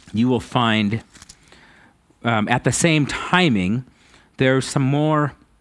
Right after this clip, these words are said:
explanation of why God has given the law as he is. So in the recounting of the law,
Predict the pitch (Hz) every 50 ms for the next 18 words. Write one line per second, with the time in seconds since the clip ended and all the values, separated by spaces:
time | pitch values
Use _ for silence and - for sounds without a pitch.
0 | _ _ _ _ _ _ _ _ _ _ _ _ - 127 139 - - - - 139
1 | 127 123 135 160 147 - - - 92 98 110 82 107 110 101 - 104 101 104 110
2 | 107 107 113 123 131 139 131 131 - 110 104 110 117 113 107 - - 110 101 104
3 | 110 110 98 95 90 92 95 - - 95 95 90 107 120 156 147 101 82 - -
4 | - - - - - - - - - - 113 120 117 117 113 107 127 143 135 131
5 | - - 160 170 175 185 175 - - 127 104 98 113 131 123 - _ _ - -
6 | - - - _ _ _ - 147 151 151 160 165 156 175 139 120 110 95 95 101
7 | 110 120